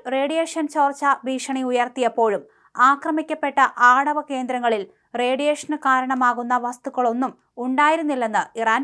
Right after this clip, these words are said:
പറഞ്ഞിരുന്നു. വൈസ് പ്രസിഡന്റ് ജെ ഡി വാൻസ് ഉൾപ്പെടെയുള്ള മുതിർന്ന യു എസ് ഉദ്യോഗസ്ഥർ ഇറാന്റെ യുറേനിയം ശേഖരം എവിടെയാണെന്ന്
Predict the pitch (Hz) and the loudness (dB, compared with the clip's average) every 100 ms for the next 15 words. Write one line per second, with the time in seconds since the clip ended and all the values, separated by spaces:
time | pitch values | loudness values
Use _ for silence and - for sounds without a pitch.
0 | - 240 214 196 170 165 _ 233 285 311 | -2 0 0 -2 -10 -16 _ 2 4 4
1 | 311 - 311 294 294 269 254 208 277 277 | 2 0 0 2 0 0 -8 -2 0 0
2 | 285 254 277 302 302 277 262 269 262 254 | 0 2 2 0 -2 -2 -2 0 0 2
3 | 262 262 240 254 262 254 - 240 277 302 | 4 2 -2 -4 0 0 -2 -6 -2 -2
4 | 302 - 247 254 247 247 247 240 196 - | -4 -8 -2 0 2 -2 0 0 0 -8
5 | _ 240 247 262 262 277 - 247 262 285 | _ -2 2 2 2 -2 -2 -4 -2 -2
6 | 294 302 285 - 254 240 247 247 - 247 | -2 -2 -4 -4 -4 -2 -4 -4 -4 -6
7 | 247 269 262 240 240 247 | -4 -2 0 0 0 -2